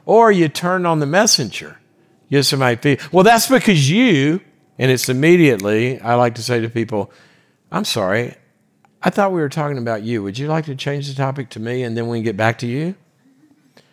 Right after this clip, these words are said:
Because that defensiveness that immediately turns it back. So there's a lack of ownership. There's a lack of even openness. There's an immediate defensiveness, like a trigger,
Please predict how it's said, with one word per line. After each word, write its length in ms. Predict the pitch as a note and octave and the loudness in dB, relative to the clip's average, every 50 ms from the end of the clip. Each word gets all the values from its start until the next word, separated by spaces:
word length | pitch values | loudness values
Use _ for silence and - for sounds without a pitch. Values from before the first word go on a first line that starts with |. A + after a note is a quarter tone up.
| _ _ _ | _ _ _
Because 260 | - B2+ - C#3+ A#2+ | -14 -6 -4 -4 -2
that 220 | B2 B2+ A#2+ G#2 G2+ | -2 -4 -4 -4 -6
defensiveness 1400 | A2+ A2 - - D3 D3+ C#3+ - - B2+ A2+ G2+ G#2 G2+ - - - - - _ B2 A2+ A2+ G#2+ G#2 - - | -10 -12 -8 -6 -6 -6 -4 -4 -4 -4 -4 -4 -4 -8 -12 -16 -20 -20 -20 _ -8 -6 -6 -6 -6 -8 -8
that 160 | - A2+ G2+ G#2 | -8 -8 -6 -6
immediately 1000 | G#2+ G#2+ A#2+ B2 C3 D3 D#3+ E3+ E3+ D#3+ D3+ C#3+ B2+ A2+ G2 F#2+ G2 G2+ G2+ | -6 -6 -6 -4 -4 0 2 2 2 2 2 0 0 -2 -2 -4 -4 -6 -6
turns 360 | F#2+ - B2 A2+ A2 G#2+ G#2 | -6 -8 -10 -10 -10 -10 -12
it 100 | G#2+ G#2+ | -12 -8
back. 320 | A2+ B2 B2 G#2+ F2+ - - - - - - _ | -4 -2 -2 -2 -2 -4 -8 -16 -20 -20 -20 _
So 220 | - - D3+ D#3 | -10 -8 -6 -6
there's 240 | D#3+ C#3+ D#3 D3 B2+ | -2 0 0 0 2
a 80 | C3+ B2 | 0 0
lack 400 | A#2 A#2+ B2+ B2 B2+ C3+ - - | 2 4 4 4 4 2 2 0
of 160 | B2 G#2+ G#2+ | -2 -2 -4
ownership. 680 | - B2 C3 C3 C3 B2+ A2+ - - - A#2 A#2 C#3+ - | -4 -2 -2 -2 -2 -4 -4 -6 -4 -2 -2 -2 -2 -2
There's 200 | D3 C#3+ C3+ D3 | -4 -2 -2 -2
a 60 | C#3 | 0
lack 320 | C#3 C#3 C#3+ C#3+ C#3 - | 2 2 2 2 0 -2
of 120 | D3 C3 C3 | -2 -2 -2
even 280 | B2+ A2+ A2 G2+ F#2+ | -2 -4 -4 -6 -6
openness. 500 | F#2 F#2+ F#2+ - - A#2 B2 D3+ E3 - - - - - _ | -6 -6 -6 -6 -8 -6 -6 -6 -6 -8 -10 -14 -20 -10 _
There's 220 | D3 D3+ C#3+ C#3+ | -2 -2 -2 0
an 100 | C#3+ C#3+ | -2 -2
immediate 580 | C3+ B2+ C3+ D#3 E3+ G3 G3+ G3+ F3 C3 G2+ A2 | -2 -2 0 2 2 4 4 4 2 2 0 -2
defensiveness, 840 | B2 A#2+ - - - E3+ E3 - - A#2+ G#2 G#2+ A2+ A2+ A#2 - - | -8 -8 -6 -4 -4 -2 -2 -4 -6 -6 -6 -4 -6 -4 -4 -4 -4
like 160 | A#2 - - | -4 -6 -8
a 60 | A2 | -10
trigger, 680 | - - - - - G3 G#3 D#3+ - F2 F2+ A#2+ D3+ | -10 -10 -10 -4 -2 -2 0 0 -2 -4 -4 -6 -6